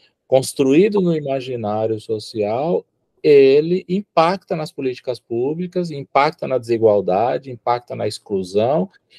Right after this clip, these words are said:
impacta na, na morte mesmo, como diz Foucault, né? É um projeto de que eu, eu, eu, eu faço viver,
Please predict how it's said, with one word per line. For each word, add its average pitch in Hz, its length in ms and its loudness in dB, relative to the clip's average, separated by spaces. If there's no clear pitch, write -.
impacta 190 560 -2
na, 262 140 0
na 151 200 0
morte 135 480 2
mesmo, 95 220 -6
como 120 100 -10
diz 107 160 -8
Foucault, 147 500 4
né? 175 220 0
É 107 120 0
um 113 100 -2
projeto 123 640 2
de 123 160 -14
que - 120 -10
eu, 113 320 4
eu, 107 260 -2
eu, 101 440 -6
eu 101 140 -8
faço 147 640 0
viver, 113 560 0